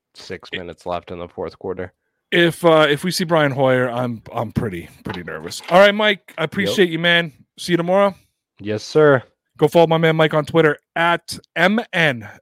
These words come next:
Speaker 2: M as in Michael, N as in his last name, underscore off topic. Mike is with me at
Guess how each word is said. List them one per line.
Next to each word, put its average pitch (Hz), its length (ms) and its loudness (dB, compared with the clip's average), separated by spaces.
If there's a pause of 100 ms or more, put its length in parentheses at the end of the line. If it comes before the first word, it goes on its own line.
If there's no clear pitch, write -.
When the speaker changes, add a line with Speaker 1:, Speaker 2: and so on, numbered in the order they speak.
(100)
Speaker 2:
M 165 180 -2
as 160 160 0
in 147 100 -2
Michael, 175 460 -2
N 175 220 -2
as 151 220 -4
in 139 120 -8
his 170 260 -2
last 135 320 -6
name, 165 260 -6
underscore 190 480 -6
off 151 380 -6
topic. 185 420 -4
Mike 165 280 -8
is 151 200 -8
with 190 200 -4 (100)
me 185 260 -10 (600)
at 160 260 -2